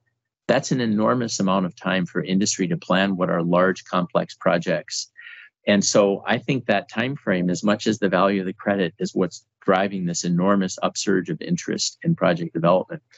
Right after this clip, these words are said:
The other thing I would just note is that the tax credit also has a direct pay component.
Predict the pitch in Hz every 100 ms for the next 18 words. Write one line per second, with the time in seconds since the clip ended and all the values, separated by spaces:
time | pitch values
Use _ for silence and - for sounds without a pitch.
0 | - - - _ _ _ 113 120 135 127
1 | 131 117 104 92 107 98 98 98 95 104
2 | _ _ _ _ _ _ _ - - 110
3 | 98 85 107 95 95 - _ _ _ _
4 | _ 101 87 107 110 - 113 107 101 -
5 | 98 95 101 92 98 92 85 85 87 -
6 | - 107 104 - 82 - 80 82